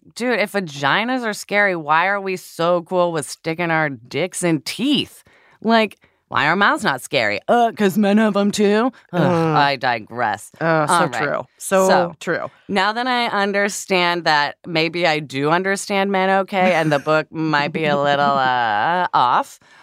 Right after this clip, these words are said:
Speaker 1: I popped over to step six for a minute because it was making me nervous.
Speaker 2: Yes, and that is the sauces and pickles. So why did you jump ahead to that?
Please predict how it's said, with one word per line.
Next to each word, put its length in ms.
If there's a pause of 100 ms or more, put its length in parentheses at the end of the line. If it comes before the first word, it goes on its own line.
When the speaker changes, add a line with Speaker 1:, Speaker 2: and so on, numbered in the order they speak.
(140)
Speaker 1:
I 140
popped 340
over 200
to 120
step 340
six 560
for 160
a 60
minute 260
because 280
it 80
was 140
making 320
me 140
nervous. 920 (120)
Speaker 2:
Yes, 260
and 460
that 380
is 240
the 120
sauces 880
and 420
pickles. 320
So 80
why 140
did 140
you 60
jump 180
ahead 180
to 80
that? 220